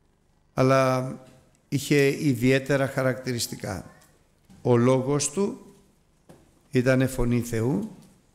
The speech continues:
και τα έργα του ήταν έργα Θεού. Δεν τον εξεζήτησαν, παρόλο που όλοι περίμεναν το Μεσσία, όπως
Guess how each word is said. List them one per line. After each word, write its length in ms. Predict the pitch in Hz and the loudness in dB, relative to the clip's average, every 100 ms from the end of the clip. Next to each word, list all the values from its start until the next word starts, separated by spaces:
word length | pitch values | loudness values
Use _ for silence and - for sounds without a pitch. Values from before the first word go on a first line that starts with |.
| _ _ _ _ | _ _ _ _
και 140 | 120 | -4
τα 140 | 113 107 | 0 2
έργα 400 | 117 120 131 143 | 2 2 0 -2
του 240 | 196 202 - - _ - | -4 -8 -12 -20 _ -12
ήταν 280 | - 123 120 | -4 0 2
έργα 280 | 117 113 | 2 -2
Θεού. 340 | 113 - 101 80 - - _ _ _ _ _ _ _ _ _ _ _ _ _ _ _ _ _ _ _ _ _ _ | -6 -8 -8 -10 -18 -20 _ _ _ _ _ _ _ _ _ _ _ _ _ _ _ _ _ _ _ _ _ _
Δεν 200 | - 185 | 2 2
τον 200 | 190 202 | 4 2
εξεζήτησαν, 1160 | 175 165 - 143 120 123 131 131 120 185 214 233 - - _ _ - - _ _ _ _ _ _ _ _ | 2 0 -2 0 -2 -2 -2 -4 -2 -2 -2 -6 -16 -20 _ _ -20 -20 _ _ _ _ _ _ _ _
παρόλο 420 | 139 147 180 180 | 4 4 4 2
που 180 | 180 156 | 0 2
όλοι 600 | 175 180 156 208 233 - - _ _ | 4 4 2 -2 -6 -12 -20 _ _
περίμεναν 680 | 135 139 165 160 160 156 147 | 0 2 2 2 2 0 -2
το 120 | 143 | -2
Μεσσία, 760 | 139 135 - 165 143 156 - - | 0 2 2 4 2 0 -6 -12
όπως 640 | 143 139 151 143 - - | -4 -2 0 0 0 -6